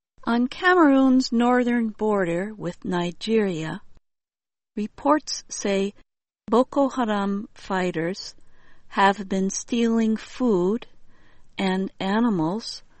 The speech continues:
from farmers for the past few weeks.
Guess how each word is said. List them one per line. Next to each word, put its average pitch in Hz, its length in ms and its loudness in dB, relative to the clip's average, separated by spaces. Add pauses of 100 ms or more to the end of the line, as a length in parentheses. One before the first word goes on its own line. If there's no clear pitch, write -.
(260)
from 208 260 -6
farmers 214 800 -2 (120)
for 220 200 -6
the 226 180 -2 (120)
past 240 520 -2
few 214 360 -4
weeks. - 680 -8